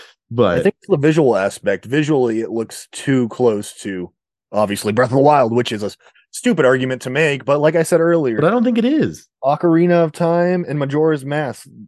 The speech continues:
Speaker 2: run on the exact same fucking engine. Link looks exactly the same, but they feel different because it's the world that's different. And this one's, like, the same world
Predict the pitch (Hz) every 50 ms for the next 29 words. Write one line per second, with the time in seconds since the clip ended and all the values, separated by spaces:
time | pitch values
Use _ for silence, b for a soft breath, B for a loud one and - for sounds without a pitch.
0 | _ - 120 135 147 156 165 151 139 120 107 98 104 120 139 147 156 - - -
1 | 147 147 143 - - 131 - - 127 123 127 139 139 131 135 139 135 131 120 120
2 | 139 156 147 - 139 131 - 143 147 143 156 139 - - 143 139 139 - - 151
3 | 143 151 160 160 - b b b b 156 156 156 156 - 254 285 254 151 110 117
4 | 127 135 - 110 98 95 107 107 131 127 139 151 - - 175 139 117 98 110 131
5 | 156 147 107 92 87 - - - 90 - - 95 98 98 b b b b b -
6 | 113 120 135 156 - - 151 147 139 131 135 135 127 - - 131 127 - - 127
7 | 127 135 131 127 127 127 131 131 123 117 120 117